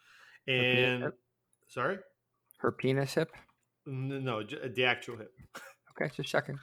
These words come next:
Speaker 2: <laughs>
Speaker 1: Didn't know who was
Speaker 2: And
Speaker 1: clipping through.
Speaker 2: and,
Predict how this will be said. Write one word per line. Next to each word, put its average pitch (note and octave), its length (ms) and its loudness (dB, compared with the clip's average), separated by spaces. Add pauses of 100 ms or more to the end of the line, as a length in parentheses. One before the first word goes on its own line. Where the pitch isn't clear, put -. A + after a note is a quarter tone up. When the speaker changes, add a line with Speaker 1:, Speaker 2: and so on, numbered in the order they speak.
Speaker 2:
<laughs> - 140 -20
Speaker 1:
Didn't - 1200 -2
know A#2+ 120 4
who B2 100 2
was D3+ 100 6
Speaker 2:
And D#3 80 4
Speaker 1:
clipping C#3+ 340 2
through. B2+ 320 0 (560)
Speaker 2:
and, E3+ 640 4